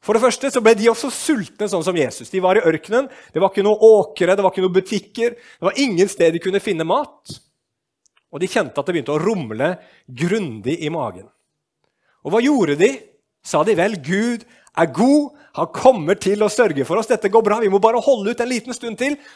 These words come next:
så kommer Gud og gir oss det vi trenger.» Det sa de ikke. De begynte å klage, de begynte å syte, de var misfornøyde, utakknemlige og begynte å lengte tilbake til Egypt og slaveriet som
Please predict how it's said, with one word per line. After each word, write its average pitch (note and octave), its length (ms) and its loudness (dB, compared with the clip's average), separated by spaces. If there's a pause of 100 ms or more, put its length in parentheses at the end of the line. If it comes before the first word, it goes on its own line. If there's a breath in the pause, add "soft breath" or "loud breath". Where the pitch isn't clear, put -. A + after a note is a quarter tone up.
så G#3+ 180 0
kommer F#3+ 260 0
Gud E3 280 0 (160)
og E3 80 -2
gir D3+ 160 2
oss - 80 -12
det C3 120 -2
vi B2+ 80 -6
trenger.» G#2+ 360 -10 (840)
Det C3+ 160 -10
sa D#3+ 160 -6
de F#3+ 80 -4
ikke. G#3 300 -2 (420 soft breath)
De D3 80 -6
begynte D3+ 220 -4
å - 60 -18
klage, G3+ 680 0
de C#3 80 -8
begynte A#2+ 220 -8
å - 60 -16
syte, A3+ 680 -4 (380 loud breath)
de C#3+ 120 -4
var C#3+ 80 -2
misfornøyde, F#3+ 800 0 (100)
utakknemlige D#3 760 -2
og D#3+ 120 -4
begynte E3+ 220 -2
å - 20 -4
lengte F3+ 440 -4
tilbake D3+ 600 -2 (320 soft breath)
til D#3 320 0
Egypt - 560 -4
og - 80 -14
slaveriet E3+ 680 2 (340 soft breath)
som D#3+ 220 -8